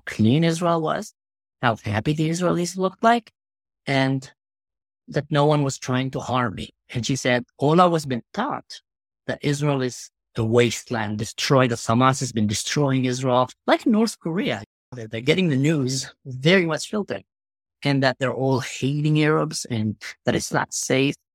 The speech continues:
And that's when I realized how deep that gap between what they perceive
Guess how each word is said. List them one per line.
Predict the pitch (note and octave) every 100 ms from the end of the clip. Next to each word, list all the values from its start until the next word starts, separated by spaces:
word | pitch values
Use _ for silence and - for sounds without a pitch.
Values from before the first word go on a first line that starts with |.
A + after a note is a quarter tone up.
| _ _ _ _ _ _ _ _ -
And | C#3+ C#3+ B2+ _
that's | C#3 D#3+ G3+ -
when | A#3
I | F3
realized | C#3+ C#3 F#3+ A3 C3 A2+ A2+ _
how | C#3 C#3+ C#3 C3 - _ _
deep | D#3 D3 -
that | B2+ C3 C3+
gap | B2 C3 B2+ - _ _ _ _ _ _ _ -
between | B2+ C#3 C#3+ C3+
what | C3+ B2+
they | C#3+
perceive | - G3 - D3+ A#2+ A#2+